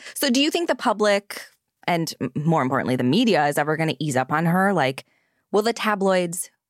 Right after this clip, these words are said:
finally just let her be her without kids? <laughs>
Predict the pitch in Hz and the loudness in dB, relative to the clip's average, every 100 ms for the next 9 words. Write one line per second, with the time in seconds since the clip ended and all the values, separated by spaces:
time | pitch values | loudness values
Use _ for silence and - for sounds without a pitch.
0 | _ - - 147 143 156 156 156 156 156 | _ -20 -4 -2 0 0 2 2 2 -2
1 | - 147 147 160 156 160 156 151 156 156 | -2 -2 -2 -2 -2 0 0 2 0 2
2 | 170 - 185 208 - - 220 196 202 226 | 0 0 -2 -2 -2 0 2 2 0 -6
3 | - _ - | -10 _ -16